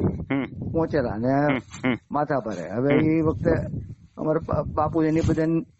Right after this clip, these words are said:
Speaker 2: મારી નાખવાની બધી ધમકીઓ એ બધી આપેલી.
Speaker 1: ટૂંકી વાત કરો, બહુ લાંબી. આપણે ફોજદારી ફરિયાદ લખાવા નથી બેઠા મારી પાસે. હું પી એસ આઈ નથી. મુદ્દાની વાત ઉપર આવો
Speaker 2: વાહ,
Speaker 1: સીધા.
Speaker 2: બસ. હા, હવે બે હજાર સત્તરમાં એણે એ કોક, અ,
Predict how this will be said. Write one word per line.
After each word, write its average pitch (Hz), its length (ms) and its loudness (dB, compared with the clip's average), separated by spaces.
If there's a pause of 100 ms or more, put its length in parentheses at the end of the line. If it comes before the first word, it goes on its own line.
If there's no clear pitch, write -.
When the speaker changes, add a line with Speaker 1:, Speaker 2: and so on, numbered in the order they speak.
(140)
Speaker 2:
મારી 160 240 2
નાખવાની 156 320 0
બધી 156 220 2
ધમકીઓ 160 480 0
એ 156 120 2
બધી 156 300 0
આપેલી. 160 380 2
Speaker 1:
ટૂંકી 202 320 -2
વાત 202 200 0
કરો, 220 200 0
બહુ 208 160 -2
લાંબી. 190 320 -4
આપણે 180 240 -4
ફોજદારી 190 380 -2
ફરિયાદ 190 280 -4
લખાવા 190 280 -2
નથી 196 200 -6
બેઠા 190 180 -2
મારી 160 180 -4
પાસે. 139 200 -6
હું 151 100 -8
પી 180 140 -4
એસ 185 160 -2
આઈ 180 100 -4
નથી. 170 240 -8 (680)
મુદ્દાની 214 360 0
વાત 214 200 -4
ઉપર 208 180 -2
આવો 202 100 0
Speaker 2:
વાહ, 147 120 2
Speaker 1:
સીધા. 156 200 -2
Speaker 2:
બસ. - 80 -6 (680)
હા, 147 220 0
હવે 165 240 2
બે 175 120 0
હજાર 185 280 2
સત્તરમાં 202 360 2
એણે 196 460 2
એ 170 40 0
કોક, - 400 -4
અ, 156 280 2